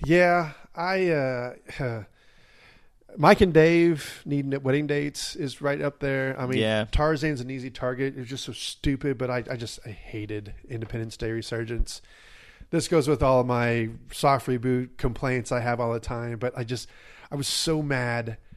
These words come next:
Speaker 1: while watching this movie. I wanted to walk out so bad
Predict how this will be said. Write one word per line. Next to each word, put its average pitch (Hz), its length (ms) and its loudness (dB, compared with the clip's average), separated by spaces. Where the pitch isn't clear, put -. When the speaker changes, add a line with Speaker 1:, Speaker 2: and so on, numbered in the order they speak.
Speaker 1:
while 131 120 2
watching 123 240 0
this 113 120 -8
movie. 120 120 -2
I 120 60 2
wanted 131 200 0
to 139 80 2
walk - 240 4
out 127 260 0
so 160 360 0
bad 127 460 0